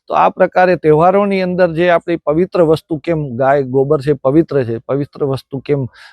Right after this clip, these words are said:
અ, બની અને, અ, દિવાળી એને તહેવારો આપણા પાછા પવિત્ર રીતે ઉજવાય, એનો એક અમે, અ, પ્રયાસ કર્યો છે, જેના માધ્યમથી ગાય પણ સ્વાવલંબી બને છે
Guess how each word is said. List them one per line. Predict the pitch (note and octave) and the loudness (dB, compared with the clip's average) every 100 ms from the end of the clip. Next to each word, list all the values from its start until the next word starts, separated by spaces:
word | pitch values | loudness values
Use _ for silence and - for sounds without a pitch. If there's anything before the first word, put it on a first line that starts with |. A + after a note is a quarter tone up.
| _ | _
અ, | C3+ C3 B2+ B2+ | -2 2 2 2
બની | B2 C3 C#3+ D#3 C3+ - | 0 2 2 2 0 -4
અને, | B2 C#3+ C3 | -6 -4 -4
અ, | A2+ A#2 B2+ C3 | -4 -6 -8 -8
દિવાળી | B2 C3+ C#3 C3+ A#2 - _ _ - | -2 2 4 4 0 -4 _ _ -8
એને | C#3+ C#3+ C#3 B2+ | -6 -4 -4 -2
તહેવારો | C#3 C3+ C3 C#3 | 0 0 2 2
આપણા | B2 B2+ A#2 | 2 2 0
પાછા | A#2 A#2+ B2+ | 0 -2 -4
પવિત્ર | A2 A#2+ B2 - B2+ A2+ | -4 -6 -6 -4 -6 -4
રીતે | A#2+ B2 | -6 -4
ઉજવાય, | A2 B2+ C3 A2 E2+ _ | -2 -2 0 -2 -2 _
એનો | B2+ C#3 | -8 -4
એક | C3+ C3 | -4 -4
અમે, | C3 B2+ B2+ | -4 -4 -8
અ, | - A#2 A#2 A#2 | -8 -6 -4 -4
પ્રયાસ | A2+ - B2 B2 - | -6 -2 -2 -2 -6
કર્યો | C3+ D3 | -2 -2
છે, | - F#3 - _ A2+ | -4 -10 -16 _ -2
જેના | C3 D#3+ E3+ | 2 4 4
માધ્યમથી | D#3 C#3+ D#3 C#3+ | 2 2 0 -2
ગાય | B2 A#2 B2 | -2 0 0
પણ | D3 D#3 | 0 -6
સ્વાવલંબી | C#3+ C#3 C#3 D3 D3 | -4 -2 0 -2 -4
બને | D3 C#3 D3+ D3+ | -4 -4 -6 -8
છે | - | -10